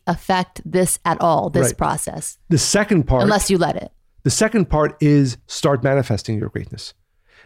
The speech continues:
Speaker 2: Don't wait for that big thing.
Speaker 1: Yeah, small
Speaker 2: Today.
Speaker 1: ways every day.
Speaker 2: Exactly.
Speaker 1: Immediate
Speaker 2: Find
Speaker 1: action.
Speaker 2: one action and then another action, then another action, because it's not, and again, I hope that I explained this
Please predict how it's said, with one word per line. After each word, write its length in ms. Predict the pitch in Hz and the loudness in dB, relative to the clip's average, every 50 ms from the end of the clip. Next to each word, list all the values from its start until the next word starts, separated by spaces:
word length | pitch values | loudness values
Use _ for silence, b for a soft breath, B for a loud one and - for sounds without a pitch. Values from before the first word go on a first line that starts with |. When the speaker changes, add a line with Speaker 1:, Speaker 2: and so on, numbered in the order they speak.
| b b - | b b -2
Speaker 2:
Don't 300 | 123 175 180 185 175 151 | 2 2 4 4 4 4
wait 480 | 147 175 160 135 120 - - - - - - | 4 4 4 2 0 -2 -8 -20 -20 -20 -8
for 100 | - - | -2 0
that 260 | 147 143 139 131 113 | 2 2 2 0 0
big 200 | 101 147 143 120 | 2 2 2 2
thing. 260 | - - 117 98 110 170 | 2 0 -2 0 0 0
Speaker 1:
Yeah, 120 | 175 165 | 0 0
small 320 | 151 - - 208 208 214 | -2 -2 0 0 2 2
Speaker 2:
Today. 260 | - - 185 175 151 127 | 4 4 4 4 4 2
Speaker 1:
ways 100 | 113 98 - | 0 0 0
every 260 | 190 185 156 180 170 | -2 0 2 0 0
day. 160 | 160 160 151 | 2 2 2
Speaker 2:
Exactly. 400 | 143 117 147 135 127 - - 180 | 2 2 2 0 -2 -2 -2 0
Speaker 1:
Immediate 340 | 185 196 202 196 202 190 180 | 2 2 2 2 2 2 2
Speaker 2:
Find 240 | 160 160 180 175 165 | 2 4 4 4 4
Speaker 1:
action. 320 | 156 - 160 151 156 151 | 2 0 -2 -2 0 2
Speaker 2:
one 220 | 147 160 185 185 185 | 2 4 4 4 2
action 380 | 175 180 175 - - 185 160 | 2 0 0 0 0 2 2
and 80 | 147 139 | 4 4
then 100 | 139 135 | 4 4
another 300 | 139 147 160 165 175 165 | 4 4 4 4 4 2
action, 320 | 151 156 151 - 147 131 | 2 0 0 -2 -2 0
then 100 | 123 143 | 2 2
another 220 | 143 143 139 147 147 | 2 4 4 2 2
action, 200 | 139 123 - 135 | 2 0 0 0
because 280 | 131 - 156 131 - - B B B B B _ _ _ - | 2 2 2 0 0 -4 B B B B B _ _ _ -2
it's 240 | - 147 - - - | 0 0 0 2 2
not, 320 | 165 175 196 196 185 - | 2 2 4 2 2 2
and 80 | 143 143 | 2 2
again, 180 | 143 131 143 139 | 2 2 2 2
I 100 | 139 127 | 2 2
hope 200 | 110 151 156 - | 2 0 0 0
that 140 | - 156 139 | 0 0 2
I 60 | 139 | 2
explained 360 | 135 123 - - 147 143 139 | 0 -2 -2 0 2 2 4
this 120 | 127 117 | 2 0